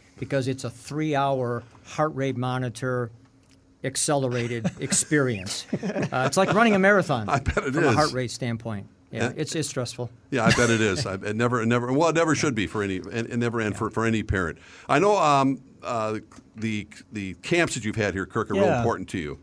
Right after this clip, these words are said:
Speaker 3: Yeah, we've had a lot of fun doing those. We held one here at, uh, Saint Thomas University in Saint Paul, which is an <laughs> outstanding facility.
Speaker 2: Oh, yeah.
Speaker 3: The stadiums, the, the, the cafeteria, the dorms, it was outstanding, and, uh, we're excited to be able to do that again.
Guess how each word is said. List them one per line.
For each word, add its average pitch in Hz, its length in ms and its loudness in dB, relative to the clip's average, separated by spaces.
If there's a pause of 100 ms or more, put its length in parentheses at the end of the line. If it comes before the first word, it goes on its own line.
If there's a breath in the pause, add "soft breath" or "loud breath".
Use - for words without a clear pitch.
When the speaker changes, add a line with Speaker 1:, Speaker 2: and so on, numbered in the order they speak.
Speaker 3:
Yeah, 151 120 0
we've 139 140 0
had 143 120 2
a - 20 2
lot 135 140 6
of 123 80 0
fun 131 220 0
doing 127 240 2
those. 117 240 0
We 127 80 0
held 123 240 2
one 123 260 2 (440 loud breath)
here 117 200 -2
at, 113 180 -4
uh, 113 80 2
Saint 120 280 0
Thomas 127 440 0
University 117 520 0
in 110 220 0
Saint 120 320 0
Paul, 120 200 4
which 110 100 0
is 113 100 0
an 127 120 -2
<laughs> 160 60 4
outstanding 147 540 4
facility. 107 640 2
Speaker 2:
Oh, 80 40 -2
yeah. 78 100 -4
Speaker 3:
The 131 60 -2
stadiums, 135 640 2
the, 117 360 2
the, 117 360 0
the 120 100 -4
cafeteria, 131 640 2
the 120 80 2
dorms, 123 360 2
it - 20 -2
was 113 160 -2
outstanding, 117 560 0
and, 107 100 0 (480 loud breath)
uh, - 180 -2
we're 135 140 4
excited 143 320 6
to 131 60 0
be 135 80 2
able 135 140 6
to - 40 -2
do 135 120 2
that 127 180 4
again. 127 420 2